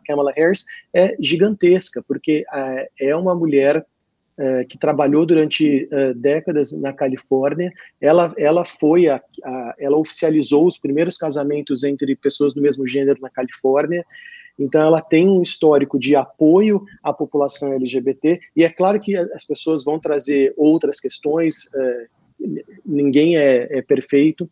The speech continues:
mas eu acho que eles, eles chegam na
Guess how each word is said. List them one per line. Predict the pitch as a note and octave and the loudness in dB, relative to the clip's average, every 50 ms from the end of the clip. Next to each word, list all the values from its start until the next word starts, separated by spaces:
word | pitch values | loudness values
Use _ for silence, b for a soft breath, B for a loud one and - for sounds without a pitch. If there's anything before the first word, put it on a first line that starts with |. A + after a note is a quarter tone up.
| B B B B B B B B | B B B B B B B B
mas | - C#3+ C#3+ D3 | 0 0 2 4
eu | D#3 D#3 | 4 4
acho | D#3 D#3 D#3 - - D#3 | 4 2 0 -2 -4 -2
que | - E3 D#3+ D#3+ | 0 2 2 2
eles, | D#3+ E3+ D#3 D3 D#3 D3+ - - - - | 2 2 0 0 -2 -4 -4 -12 -8 -6
eles | C#3+ C#3+ D3 D3 - - | -4 -4 -4 -4 -6 -10
chegam | - - E3+ F3 F#3+ F#3 G#3 G3 G3 A#3 B3 | -2 0 2 2 2 2 0 -2 -2 -6 -6
na | D#3 D3 D3 C#3+ C3+ C3+ B2+ B2 B2 A#2+ | -6 -4 -4 -4 -4 -6 -8 -10 -12 -16